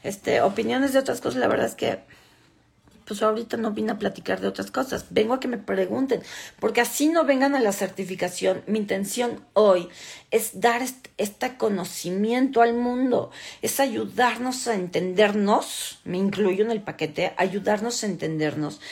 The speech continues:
desde todas las pers-, perspectivas posibles. Sí, la espiritualidad está muy linda, sí, la metafísica y la energía está muy hermoso, todo está muy hermoso, lo he hecho yo todo, absolutamente todo,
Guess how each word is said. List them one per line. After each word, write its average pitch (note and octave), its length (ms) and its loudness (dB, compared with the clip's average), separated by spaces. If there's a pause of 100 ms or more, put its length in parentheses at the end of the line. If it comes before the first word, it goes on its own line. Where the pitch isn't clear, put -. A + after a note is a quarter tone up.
(280)
desde A3+ 300 4
todas B3+ 360 4
las C#4+ 220 -2
pers-, G3 280 -2 (180)
perspectivas G3 640 -2
posibles. G#3+ 840 -2 (360)
Sí, - 380 0
la C#4+ 80 8
espiritualidad F#3+ 680 2
está G#3+ 220 -4
muy G#3 200 2
linda, G3 540 0
sí, B3 400 -6
la B3+ 100 0
metafísica G3+ 760 -2
y G3 40 2
la F3+ 60 -2
energía E3+ 260 -4
está F#3 140 -6
muy F#3+ 200 -4
hermoso, E3 580 -2
todo F#3+ 120 2
está G#3+ 160 -2
muy G#3 140 0
hermoso, F3+ 420 0
lo F3 140 2
he - 20 2
hecho F3 160 -4
yo E3+ 220 -4
todo, A#3 460 2
absolutamente F#3+ 600 -2
todo, C4 320 4